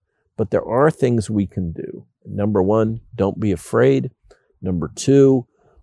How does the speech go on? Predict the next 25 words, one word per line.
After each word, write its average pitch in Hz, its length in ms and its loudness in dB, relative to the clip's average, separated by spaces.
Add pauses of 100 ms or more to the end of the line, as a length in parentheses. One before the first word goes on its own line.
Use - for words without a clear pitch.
(160)
um, 98 300 -2 (100)
get 110 280 6 (160)
informed, 113 720 2 (120)
get 107 180 2
information. 107 840 -4
Number 143 260 -2
three, 156 580 -2 (480)
organize 101 880 2 (300)
locally 110 720 -2 (560)
to 127 120 -2
make 127 240 0
sure 131 340 2
that 127 200 0
you 123 120 0
can 127 240 -4
help 113 300 -2
support 123 520 -4
your 113 180 -4
community 135 640 -6
so 98 220 -2
these 110 280 -4
people 135 440 -2
are 101 100 0
not 98 360 -4
alone. 98 540 -8